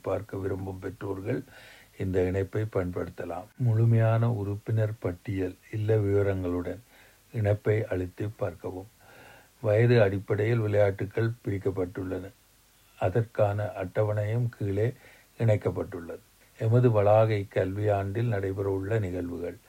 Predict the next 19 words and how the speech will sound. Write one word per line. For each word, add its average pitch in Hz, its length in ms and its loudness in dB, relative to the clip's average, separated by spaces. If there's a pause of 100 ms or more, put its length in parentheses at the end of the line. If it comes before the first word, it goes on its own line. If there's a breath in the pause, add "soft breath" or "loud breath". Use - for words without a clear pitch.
(340 loud breath)
முப்பது 117 460 2
ஐந்து 104 260 2
ரெண்டாயிரத்தி 98 580 -2
இருபத்தாறு 107 760 -2
ஆண்டிறுதி 101 600 -6 (100)
பொதுத் 107 380 -4
தேர்வு. 87 360 -6 (380)
முப்பத்தி 120 480 -2
ஒன்று 107 320 2
ஐந்து 101 320 0
ரெண்டாயிரத்தி 101 640 0
இருபத்தாறு 101 720 -2
விளையாட்டுப் 104 600 0
போட்டி. - 360 -14 (580 loud breath)
ஆறு 107 360 4
ஆறு 101 260 4
ரெண்டாயிரத்தி 98 640 -2
இருபத்தாறு 95 760 -4
அனைத்துலக 101 760 -4